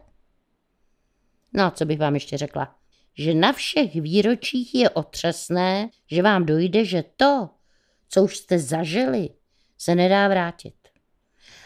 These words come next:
A na všech výročích je pozitivní to, že spousta věcí je už za vámi.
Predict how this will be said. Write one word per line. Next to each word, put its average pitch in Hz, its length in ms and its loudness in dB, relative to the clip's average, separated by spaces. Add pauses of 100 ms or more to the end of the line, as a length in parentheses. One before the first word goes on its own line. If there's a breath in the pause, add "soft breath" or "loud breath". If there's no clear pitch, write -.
A 208 100 0
na 214 120 6
všech 247 240 0
výročích 233 580 0
je 196 60 2
pozitivní 247 680 4
to, 190 460 2 (640)
že 175 180 -6
spousta 220 400 0
věcí 220 320 2
je 214 60 6
už 220 120 0
za 196 120 4
vámi. 180 320 -2